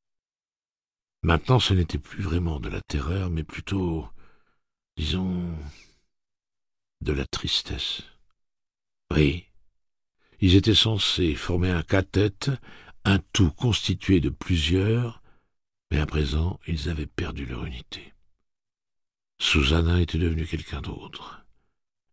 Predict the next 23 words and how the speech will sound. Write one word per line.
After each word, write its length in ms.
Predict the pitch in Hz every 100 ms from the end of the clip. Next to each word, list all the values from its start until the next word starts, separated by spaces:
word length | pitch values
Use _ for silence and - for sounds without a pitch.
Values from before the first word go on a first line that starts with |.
| _
Et 160 | 80 76
Roland 360 | 67 69 80 101
ne 60 | 90
voulait 220 | 80 82
pas 120 | -
qu'elle 220 | 95 90 90
le 80 |
sache, 440 | 85 - 78 - - -
pas 180 | 104 104
avec 260 | 98 92
les 140 | 98 95
loups 160 | 95
en 80 | 92
route, 420 | 76 82 69 - -
à 100 | 87
la 100 | 90
fois 180 | -
dans 120 | 80 78
ce 160 | -
monde 260 | 92 95 98
et 40 |
dans 160 | 73 90
l'autre. 460 | 92 73 - -